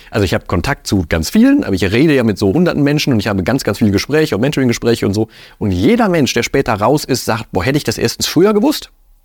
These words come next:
Zweitens, hätte ich gewusst, wie einfach das ist, hätte ich früher aufgehört", zumindest in den meisten Fällen.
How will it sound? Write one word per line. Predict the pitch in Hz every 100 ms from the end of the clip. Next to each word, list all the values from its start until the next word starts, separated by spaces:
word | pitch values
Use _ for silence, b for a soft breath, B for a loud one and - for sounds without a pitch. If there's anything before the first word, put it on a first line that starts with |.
| _ _ _
Zweitens, | - 135 156 156 - b
hätte | 127 123
ich | -
gewusst, | 131 139 -
wie | -
einfach | 185 - 156
das | 147
ist, | 135
hätte | 120
ich | 101
früher | 175 175
aufgehört", | 165 170 175 185 -
zumindest | 82 67 -
in |
den | 73
meisten | 101 151 156
Fällen. | 143 147 147